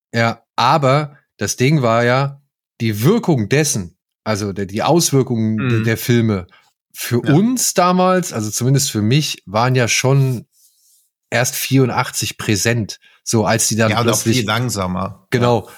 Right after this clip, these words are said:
Speaker 1: als die dann plötzlich halt, äh, bei uns auch gezeigt worden sind oder bei uns
Speaker 2: Mhm.
Speaker 1: auch in Bibliotheken gekommen sind. Ich erinnere mich noch an
Speaker 2: Ja.
Speaker 1: das Cover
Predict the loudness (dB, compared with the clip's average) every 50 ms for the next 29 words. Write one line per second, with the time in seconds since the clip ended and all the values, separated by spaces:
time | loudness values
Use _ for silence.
0 | -4 -2 0 0 0 0 0 2 0 0 0 0 0 0 0 0 0 0 0 0
1 | 2 2 2 2 2 0 -2 -6 -4 -2 0 2 2 2 0 -2 -4 -4 -2 2
2 | 2 4 4 2 2 -2 -2 -2 -4 -4 -2 0 0 0 0 -2 -4 -4 -2 -2
3 | -2 -2 -2 -2 -2 -2 -2 -4 -2 0 0 2 2 2 2 0 -2 -4 -4 -4
4 | -6 -4 0 0 0 0 0 -2 -4 -4 -2 -2 -2 -2 -2 -2 -2 -2 -2 0
5 | 2 2 2 2 2 0 -2 -2 -2 -2 -2 0 -2 -2 0 0 0 2 2 2
6 | 2 0